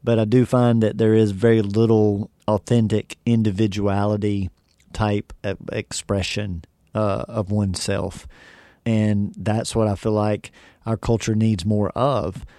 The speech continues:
But at the same time, uh, it can be done with consideration. It doesn't have to be done in a completely, uh, just childish, um, see,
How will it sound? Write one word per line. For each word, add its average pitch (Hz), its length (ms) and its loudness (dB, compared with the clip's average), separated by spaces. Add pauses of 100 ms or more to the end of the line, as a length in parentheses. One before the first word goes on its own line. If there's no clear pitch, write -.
(340)
But 127 140 4
at 120 120 4
the - 80 0
same 120 340 2
time, 127 600 2 (640)
uh, 110 320 2
it 120 120 0
can 117 140 2
be 110 160 4
done 117 500 4
with 113 220 2
consideration. 104 1120 -2
It 107 140 -6
doesn't 110 300 0
have 110 200 -2
to 110 100 -6
be 107 220 0
done 104 640 0 (100)
in 104 560 0 (140)
a 101 840 -4
completely, 104 880 -4 (160)
uh, 110 240 -6
just 104 340 -4
childish, 110 800 -2 (160)
um, 107 680 -6 (560)
see, 117 360 0